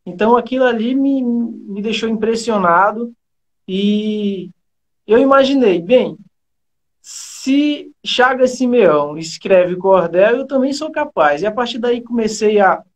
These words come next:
a ler os livretos dele e passei a, a escrever alguns versos dispersos, mas a paixão aumentou ai-, mais ainda quando eu cheguei na universidade,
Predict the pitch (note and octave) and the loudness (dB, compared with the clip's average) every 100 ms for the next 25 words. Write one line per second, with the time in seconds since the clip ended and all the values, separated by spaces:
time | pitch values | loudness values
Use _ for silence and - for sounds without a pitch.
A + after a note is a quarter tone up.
0 | _ F#3 G3+ F3 F#3 A3 A#3+ F#3+ G3 D#3+ | _ 0 2 2 4 6 4 2 -4 0
1 | F3+ F#3+ F#3 D#3 E3 F#3+ A#3+ A#3+ - _ | 0 0 -4 -4 0 0 0 -6 -14 _
2 | _ _ _ C#4+ E4 C#4+ D4 C#4+ C#4 - | _ _ _ -2 -2 -2 0 2 2 2
3 | A#3 B3 A#3+ - C4+ G#3+ E3 G3+ B3+ C4+ | 2 2 -2 -2 2 2 2 4 4 0
4 | - _ _ _ _ G3 G#3 A#3+ A3+ C#3+ | -10 _ _ _ _ 0 2 0 0 2
5 | E3+ A3+ A#3 G#3+ F#3 F#3+ - - E3 A3 | 2 2 0 -6 -6 -6 -8 -2 2 2
6 | A#3 A#3+ A#3 - _ _ _ _ _ _ | 0 -6 -14 -16 _ _ _ _ _ _
7 | _ G3 A3 A3 A3 G#3+ G#3+ G#3 G3+ - | _ 2 4 4 4 2 0 -4 -8 -12
8 | _ _ _ _ - A3+ G#3 A#3+ A3+ - | _ _ _ _ -2 -2 0 0 0 0
9 | A#3+ B3 C4+ B3+ B3 A#3+ A#3 A3+ B3 A#3 | 2 4 6 6 4 4 2 4 4 4
10 | A3 - F#3+ G3+ G3+ G#3 A#3+ C#4+ A3+ A3 | -2 -6 -4 0 2 2 2 0 0 0
11 | G#3+ B3+ B3 G3 E3+ - G#3 A3 G#3+ G#3+ | 2 4 4 2 0 0 0 0 0 0
12 | G#3+ - F#3+ G3 A3 A3+ A#3+ A3+ A#3+ A#3 | 0 -2 0 0 0 -2 -4 -2 -2 -2
13 | A#3+ F#3+ F#3 F3+ F3 | -4 0 0 0 -8